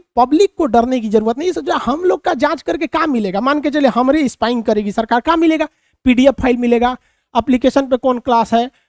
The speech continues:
बैच, कौन स्टूडेंट का, अम, पीडीएफ़ नहीं मिला, नोट्स कहाँ है, कौन सा शेड्यूल कहाँ है, YouTube पर कौन वीडियो बना, ये सब तो मिलेगा। और कौन चीज मिलेगा? कौन चीज हम लोग के पास कोनो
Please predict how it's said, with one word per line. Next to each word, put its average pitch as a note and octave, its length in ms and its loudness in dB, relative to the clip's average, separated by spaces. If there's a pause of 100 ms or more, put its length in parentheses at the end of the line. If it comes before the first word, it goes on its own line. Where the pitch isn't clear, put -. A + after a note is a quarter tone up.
(140)
बैच, B3 380 2
कौन B3+ 720 0 (140)
स्टूडेंट B3+ 460 -2
का, B3 200 0 (400)
अम, G#3 320 -2
पीडीएफ़ A3+ 340 0
नहीं A3+ 180 0
मिला, A3 300 0 (580)
नोट्स C#4+ 260 4
कहाँ A#3 320 0
है, A#3+ 200 2 (480)
कौन E4 180 2
सा D4 140 4
शेड्यूल B3+ 320 2
कहाँ A#3+ 260 2
है, C4 60 4
YouTube C#4 340 2
पर D4 140 6
कौन D4 220 4
वीडियो B3+ 260 4
बना, B3+ 180 -2
ये D#4+ 220 6
सब D#4 140 -2
तो D#4 100 -2
मिलेगा। C#4 280 2
और D#4+ 120 4
कौन D#4+ 160 0
चीज B3 120 -2
मिलेगा? G#3+ 280 0
कौन D#4+ 160 0
चीज D4 140 2
हम B3+ 160 2
लोग D4 140 2
के D#4+ 60 2
पास C#4 200 -2
कोनो C#4 220 -2